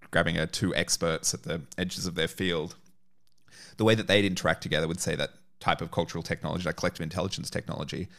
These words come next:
the module used there would be very different to a conference level with, you know, fifty people who are all super experts. That's different again to the module used in Bendigo,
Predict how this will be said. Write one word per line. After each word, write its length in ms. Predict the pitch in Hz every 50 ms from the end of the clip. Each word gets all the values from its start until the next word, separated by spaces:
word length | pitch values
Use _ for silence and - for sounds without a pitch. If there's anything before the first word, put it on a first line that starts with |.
| - - - - - -
the 60 | 107
module 460 | 98 87 104 117 120 - 104 92 90 87
used 300 | 90 90 85 82 - -
there 220 | 82 82 95 95
would 100 | 82 87
be 100 | 82 82
very 200 | 87 90 92 92
different 400 | - 95 - - - 85 78 - - -
to 300 | - - 92 80 82 - - -
a 120 | 82 -
conference 480 | - - - 117 110 - 95 82 82 -
level 380 | 80 69 - - - 143 - - -
with, 240 | - - - - -
you 80 | 82
know, 80 | 78 80
fifty 320 | - - 92 87 - 90
people 320 | 80 - 85 85 - - 85
who 80 | 71
are 60 | 73
all 200 | 78 76 76 - 107 -
super 360 | - - - 104 - - -
experts. 480 | 76 - - - 87 80 - - - - - - - - -
That's 160 | - 92 90 -
different 280 | - 92 - 95 90
again 320 | 85 - - 78 82 - -
to 80 | -
the 80 | 92 87
module 340 | 90 95 92 - 98 90 90
used 300 | 85 87 87 87 - 95
in 80 | 87
Bendigo, 500 | 90 85 90 90 87 - 78 73 87 101